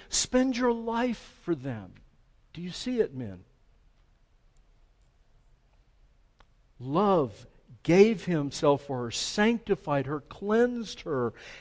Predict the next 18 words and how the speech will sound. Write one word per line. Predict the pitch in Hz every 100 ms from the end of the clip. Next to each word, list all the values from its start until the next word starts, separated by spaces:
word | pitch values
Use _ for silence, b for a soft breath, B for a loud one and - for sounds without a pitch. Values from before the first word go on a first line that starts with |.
| B
so | - - 196 196
that | 165 185 185
he | - 185 180
could | - 185 165 -
present | - 175 151 131 151 170 160
her. | - 131 113 98 B B B
The | 180
whole | - - 220 220
idea | 196 165 143 196 196
is | 165
so | - 175
that | 151 151 B B -
a | 151
man | 147 175 190 190
can | - 160
take | - 175 -
his | 170 139
wife | 127 135 156 165 156 -